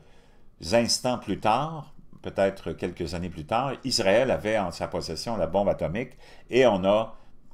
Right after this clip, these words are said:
confirmé que c'était grâce à cette disparition bizarre, ce vol, ou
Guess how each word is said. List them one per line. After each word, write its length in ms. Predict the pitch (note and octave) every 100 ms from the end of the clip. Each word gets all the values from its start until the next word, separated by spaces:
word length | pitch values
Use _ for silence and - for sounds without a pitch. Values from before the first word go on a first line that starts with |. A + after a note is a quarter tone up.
| -
confirmé 600 | B2 A2 G#2 E2 E2+ G#2
que 160 | G2+ E2
c'était 340 | - D#2 F2
grâce 500 | D2+ E2 G2 G2 - - - -
à 80 | -
cette 220 | - D2
disparition 800 | G2 - A2+ E2 D2+ - F2+ E2 - - - - - - - - - - - - -
bizarre, 520 | G#2+ B2 D#2+ A1 - - _ - - - _
ce 180 | - -
vol, 420 | D2+ D#2 D#2+ F#2+
ou 260 | F2 D2+